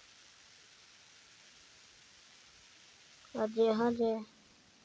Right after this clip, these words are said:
Heh, geldik buraya. Ben burada hep kararımı seçemiyorum abi ya.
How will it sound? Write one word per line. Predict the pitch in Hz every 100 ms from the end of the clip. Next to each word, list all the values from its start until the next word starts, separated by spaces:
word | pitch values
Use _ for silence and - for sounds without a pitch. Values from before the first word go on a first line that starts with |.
| - -
Heh, | - 208 196 - - -
geldik | 254 233 214 226 240 -
buraya. | 233 208 - 165 208 208 196 - 208 202 - - - - - - - - - - - - - - - - - - -
Ben | 294 320 311
burada | 302 277 277 254 311
hep | 330 -
kararımı | 277 262 262 269 269 277 277 277 285 294
seçemiyorum | 285 277 269 - - 269 247 233 214 208 208
abi | 202 202 196
ya. | 180 185 196 196 196